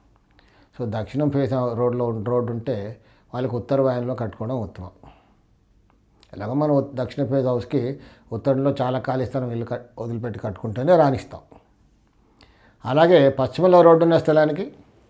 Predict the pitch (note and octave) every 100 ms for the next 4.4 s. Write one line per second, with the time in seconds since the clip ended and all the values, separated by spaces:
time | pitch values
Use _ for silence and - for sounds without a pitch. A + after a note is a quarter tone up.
0 | _ _ _ _ _ _ _ _ _ _
1 | _ _ _ _ _ _ _ _ _ _
2 | _ _ _ _ _ _ _ _ _ -
3 | F#3 F#3+ D#3+ D3 C#3 C#3 F3 D#3 G#2+ G#2+
4 | F#2 - D#2+